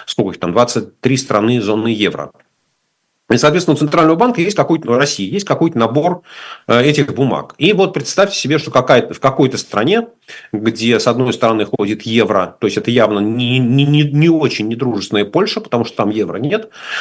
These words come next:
но какая-нибудь дружественная страна, но маленькая и гордая и независимая, принимает закон, по которому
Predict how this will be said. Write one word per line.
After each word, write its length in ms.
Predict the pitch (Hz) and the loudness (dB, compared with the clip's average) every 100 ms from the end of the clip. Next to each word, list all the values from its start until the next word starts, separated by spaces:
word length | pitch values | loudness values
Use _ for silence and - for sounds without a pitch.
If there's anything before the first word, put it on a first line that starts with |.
| - | -2
но 80 | 165 | 2
какая-нибудь 400 | 165 139 117 - | 2 2 -2 0
дружественная 580 | 151 151 110 - - 101 | 4 4 4 -2 -4 -6
страна, 380 | - 95 123 202 | -4 -2 0 2
но 160 | 123 | 0
маленькая 540 | 98 147 214 143 113 104 | 0 0 0 -2 0 0
и 60 | |
гордая 360 | 101 139 98 107 | 2 2 2 -2
и 20 | |
независимая, 480 | 104 104 190 - 127 | 0 0 0 -2 -2
принимает 420 | 113 123 123 110 | 0 0 0 0
закон, 320 | 110 110 247 | -2 0 -2
по 80 | - | 0
которому 540 | 135 190 175 160 127 | -2 -2 -2 -2 -2